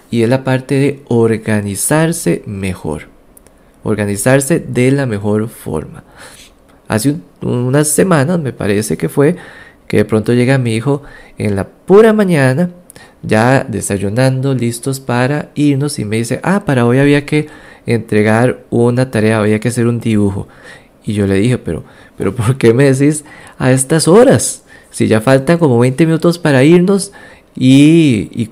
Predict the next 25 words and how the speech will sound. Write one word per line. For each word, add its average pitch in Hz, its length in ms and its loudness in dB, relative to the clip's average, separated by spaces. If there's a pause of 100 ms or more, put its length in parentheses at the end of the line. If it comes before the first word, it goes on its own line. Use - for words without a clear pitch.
y 113 100 -8
por 107 180 -2
qué 135 360 2
no 147 100 0
me 151 60 0
dijiste 160 300 0
antes?". 175 340 -2
"Ah, 190 120 0
es 180 100 -4
que 156 80 -4
se 147 140 -2
me 127 60 0
olvidó". 90 380 -4 (500)
Falta 92 420 -2
ahí, 143 260 4
pues, 147 240 -2
de, 92 180 -2 (380)
de 104 280 2
tener, 104 500 2
pues, - 240 0
organización 113 720 2
y - 20 4
estar 135 300 -2
pensando, 147 560 0
¿cierto? 131 520 -2